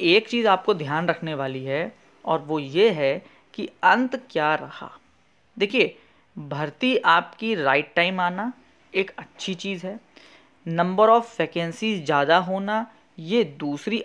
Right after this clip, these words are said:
अच्छी चीज़ है, और तीसरी चीज़ है उसमें शुचिता क्या रही, मतलब उसमें क्या रहा जल्दी क्लियर होने का, तो वो भी देखें तो हम लगभग, लगभग बराबर ही है, कोई बहुत ज़्यादा अंतर उन दोनों में हमको देखने के लिए नहीं मिला।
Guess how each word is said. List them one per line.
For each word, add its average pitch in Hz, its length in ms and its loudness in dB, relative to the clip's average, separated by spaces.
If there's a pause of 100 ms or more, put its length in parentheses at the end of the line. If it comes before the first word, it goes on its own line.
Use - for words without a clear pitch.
अच्छी - 420 -2
चीज़ 202 380 -4
है, 190 200 4 (260)
और 175 260 0
तीसरी 202 340 -2
चीज़ 208 300 -2
है 214 60 6
उसमें 214 220 0
शुचिता 196 500 0
क्या 196 200 2
रही, 165 240 2
मतलब 185 340 2
उसमें 190 320 -4
क्या 185 280 6
रहा 185 180 2 (520)
जल्दी 165 320 4
क्लियर 180 340 4
होने 175 260 2
का, 147 220 4 (300)
तो 180 80 -4
वो 147 260 -2
भी 185 160 2
देखें 180 300 2
तो 156 120 -2
हम 190 260 0 (300)
लगभग, 151 580 0
लगभग 156 320 0
बराबर 135 480 -2
ही 131 140 -8
है, 143 120 -8
कोई 185 220 0
बहुत 151 400 2
ज़्यादा 147 240 2
अंतर - 380 2
उन 185 260 -4
दोनों 139 220 -6
में 160 140 -6
हमको 151 280 -4
देखने 143 360 -6
के 156 100 -8
लिए 220 80 2
नहीं 147 340 -2
मिला। 139 320 0